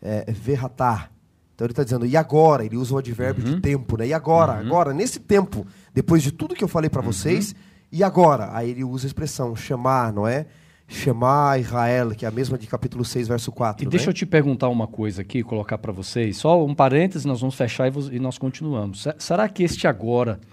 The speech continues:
Speaker 2: ele tem alguma relação com uma verdade presente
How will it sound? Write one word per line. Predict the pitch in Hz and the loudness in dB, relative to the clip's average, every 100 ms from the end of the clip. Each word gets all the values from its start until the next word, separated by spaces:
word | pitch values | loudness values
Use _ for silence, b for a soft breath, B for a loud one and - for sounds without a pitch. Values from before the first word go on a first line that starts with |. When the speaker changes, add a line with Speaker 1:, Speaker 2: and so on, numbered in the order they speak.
| b b b b b - | b b b b b -8
Speaker 2:
ele | 127 131 | -2 -2
tem | 123 170 | 0 0
alguma | 175 131 151 | 2 0 2
relação | 139 143 120 - 147 151 | 2 2 0 -2 0 0
com | 151 147 139 131 127 | -2 -4 -2 -2 -2
uma | 135 135 | -2 -2
verdade | 117 127 113 123 123 | 0 -2 2 0 0
presente | 117 - - 120 101 - 151 170 - 202 | -4 -6 0 2 2 4 4 2 0 -2